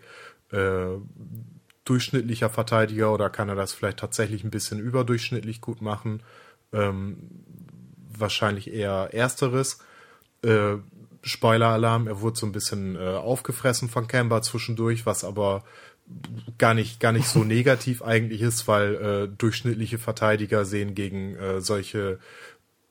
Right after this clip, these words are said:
solche Spieler eigentlich oftmals einfach furchtbar aus. Äh, gerade wenn du auf, an, an Screens irgendwie hängen bleibst oder so. Kemba nutzt irgendwie einen Screen, geht zum Pull-Up hoch und hat einfach, äh,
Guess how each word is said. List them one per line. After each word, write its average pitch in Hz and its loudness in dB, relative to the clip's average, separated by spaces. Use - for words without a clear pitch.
solche 113 2
Spieler 104 0
eigentlich 98 -6
oftmals 101 -4
einfach 95 -6
furchtbar 95 0
aus. 90 -6
Äh, 95 -4
gerade 101 0
wenn 101 2
du 98 -4
auf, 92 -10
an, 95 -8
an 95 -8
Screens 117 0
irgendwie 104 -4
hängen 107 0
bleibst 107 4
oder 104 0
so. 107 2
Kemba 107 4
nutzt 110 -4
irgendwie 104 -4
einen 101 -4
Screen, 107 -2
geht 104 -4
zum 101 -8
Pull-Up 107 0
hoch 113 -2
und 98 -8
hat 95 -8
einfach, - -8
äh, 92 -4